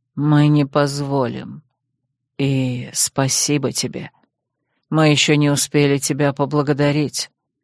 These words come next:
Гор наклонился и тихонько дунул мне в нос. «А теперь спи. Мы не станем тебе мешать».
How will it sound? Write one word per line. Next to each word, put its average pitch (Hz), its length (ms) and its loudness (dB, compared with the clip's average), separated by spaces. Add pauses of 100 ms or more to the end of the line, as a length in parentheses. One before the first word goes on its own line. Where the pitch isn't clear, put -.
(460)
Гор 226 320 4
наклонился 214 720 4
и - 160 -2
тихонько 208 540 0
дунул 180 400 2
мне 170 160 -2
в 160 80 -10
нос. 143 360 -4 (600)
«А 135 140 -2
теперь 143 380 2
спи. 147 460 -2 (760)
Мы 143 180 2
не 147 160 2
станем 156 720 2
тебе 151 340 2
мешать». 139 720 -2